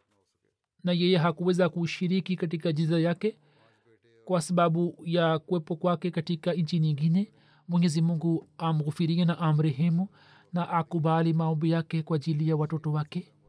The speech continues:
Marehemu anayefuata ni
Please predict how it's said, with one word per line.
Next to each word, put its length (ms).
Marehemu 480
anayefuata 840
ni 380